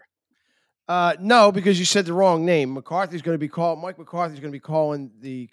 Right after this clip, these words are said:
plays, and I have no confidence in him as a play caller. I, I just think he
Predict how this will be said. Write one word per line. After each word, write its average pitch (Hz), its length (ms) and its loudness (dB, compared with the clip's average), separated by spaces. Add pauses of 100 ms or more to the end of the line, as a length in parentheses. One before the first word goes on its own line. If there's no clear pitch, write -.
plays, 185 840 4 (560)
and 156 240 0
I 160 80 2
have 147 240 0
no 165 240 4
confidence 127 680 -2
in 120 140 -10
him 113 300 -10
as 107 300 -14
a 107 40 -12
play 113 320 -8
caller. 110 500 -2 (440)
I, 113 280 -12
I 131 40 -6
just 120 240 -10
think 131 160 -8
he 117 160 -16